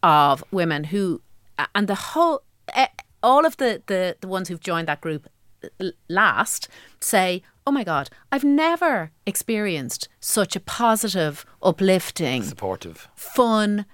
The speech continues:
Speaker 1: joyous, supportive group."
Speaker 2: Yeah, it's amazing.
Speaker 1: And,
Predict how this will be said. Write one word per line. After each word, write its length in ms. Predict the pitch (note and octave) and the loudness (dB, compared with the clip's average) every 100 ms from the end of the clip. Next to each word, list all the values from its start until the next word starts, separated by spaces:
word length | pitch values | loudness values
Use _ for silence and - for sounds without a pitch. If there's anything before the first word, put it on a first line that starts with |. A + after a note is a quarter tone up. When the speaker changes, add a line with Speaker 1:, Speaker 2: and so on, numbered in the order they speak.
| _ | _
Speaker 1:
joyous, 580 | - G3 F#3 E3 D3+ - - | 0 2 4 0 -2 -8 -10
supportive 760 | - - E3+ F3+ D3+ D#3 C3 - - | -8 -6 -4 -4 -4 -6 -10 -16 -18
group." 320 | - D3+ - - _ _ | -2 -2 -2 -10 _ _
Speaker 2:
Yeah, 100 | E2+ | -16
it's 140 | - | -14
amazing. 340 | F2+ D#2+ - C#2 | -16 -16 -18 0
Speaker 1:
And, 420 | A#3 A#3+ A#3 A3+ | 2 4 2 -4